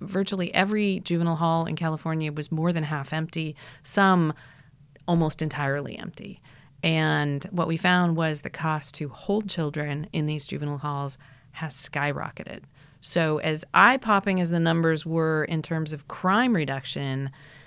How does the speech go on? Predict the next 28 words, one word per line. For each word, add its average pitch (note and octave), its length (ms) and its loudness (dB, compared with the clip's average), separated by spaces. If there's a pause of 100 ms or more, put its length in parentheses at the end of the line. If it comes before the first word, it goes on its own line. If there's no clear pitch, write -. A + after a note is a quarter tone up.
(120)
the F3 100 0
numbers F#3 400 4
were F3 220 0
also A#3+ 420 2
staggering C#3+ 680 -2
in D#3 180 -6
terms D#3 320 -6
of C#3+ 80 -12
how D#3+ 220 -4
much D#3+ 260 -4
we D3+ 100 -2
were C#3+ 140 -6
spending C#3 680 -6 (280)
to D#3 340 0
keep - 340 -4
kids C#3 400 -4
locked C#3 340 -4
up, - 300 -4 (420)
um, D#3 300 -6
on D3 160 -4
average. F#3+ 280 -2
And D#3+ 120 -2
in D#3+ 100 -2
some G#3+ 200 0
cases, F3 360 0
it E3+ 140 -4
was F3 160 -6
reaching, F#3 500 0